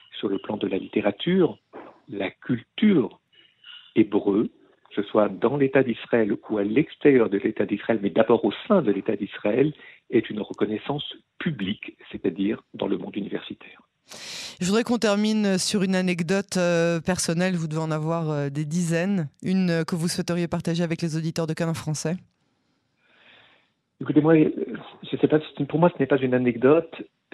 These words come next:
Speaker 1: C'est quelque chose qui a beaucoup compté dans mes relations au grand Ramassirat. Ce que j'avais observé chez lui en tant qu'homme, et à plus forte raison, en tant que rabbin, puis grand rabbin de France,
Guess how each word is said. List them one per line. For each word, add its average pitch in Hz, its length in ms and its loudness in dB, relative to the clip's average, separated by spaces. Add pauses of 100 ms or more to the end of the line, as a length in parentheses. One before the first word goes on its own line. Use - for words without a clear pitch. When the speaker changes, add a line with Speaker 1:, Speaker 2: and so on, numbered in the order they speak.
(180)
Speaker 1:
C'est - 60 -12
quelque 131 260 0
chose 151 300 0
qui - 120 2
a 117 40 4
beaucoup - 260 -2
compté 113 580 0
dans 107 80 -4
mes 113 120 -4
relations 110 500 0
au 104 40 0
grand 101 180 -4
Ramassirat. 98 500 -8 (1160)
Ce - 100 -14
que 135 80 2
j'avais 139 180 6
observé 147 380 4
chez 143 160 4
lui 147 240 -2
en 117 80 -6
tant 98 160 -6
qu'homme, 104 500 0 (760)
et - 80 -4
à 98 40 -2
plus - 160 -6
forte - 200 -2
raison, 147 380 0
en 107 140 -4
tant 113 140 0
que - 120 -2
rabbin, 120 400 2
puis 262 200 -2
grand 104 200 -4
rabbin 110 220 -2
de 113 80 -10
France, - 500 -14